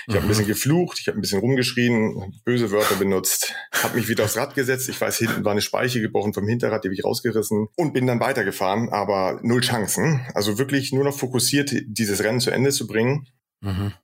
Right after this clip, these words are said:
Speaker 1: Und eigentlich gar nicht so mehr, mich herum so wirklich wahrgenommen. Und ja, das... Äh,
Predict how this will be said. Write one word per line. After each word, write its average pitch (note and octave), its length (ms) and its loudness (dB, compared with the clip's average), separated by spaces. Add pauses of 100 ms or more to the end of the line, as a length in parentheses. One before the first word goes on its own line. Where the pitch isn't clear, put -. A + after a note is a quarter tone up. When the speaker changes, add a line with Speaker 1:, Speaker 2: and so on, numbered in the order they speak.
(260)
Speaker 1:
Und A#2 800 2
eigentlich A#2+ 340 0
gar G#2 180 0
nicht A2+ 140 0
so G2+ 80 0
mehr, G2 420 0
mich G#2 200 0
herum G2 220 2
so F#2 120 -2
wirklich - 240 -6
wahrgenommen. E2 520 0
Und - 280 -6 (420)
ja, F2+ 100 0
das... F#2+ 280 -2
Äh, D2+ 340 2